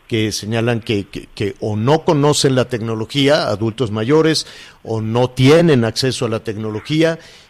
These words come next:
y que tampoco tenían la posibilidad, muchas personas que se manejan con teléfono celular de algún pariente,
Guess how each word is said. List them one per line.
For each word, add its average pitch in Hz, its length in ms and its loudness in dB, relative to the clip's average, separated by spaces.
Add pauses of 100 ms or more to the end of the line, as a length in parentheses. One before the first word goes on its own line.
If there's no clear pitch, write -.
(140)
y 120 180 -8
que 120 160 -4
tampoco 113 520 -4
tenían 123 320 2
la 135 140 2
posibilidad, 117 840 0
muchas 95 600 -6
personas 110 400 -2
que - 80 -12
se 98 120 -6
manejan 101 400 -8
con 95 180 -10
teléfono 101 440 -6
celular 107 560 -4
de 95 140 -4
algún 98 280 -4
pariente, 127 580 0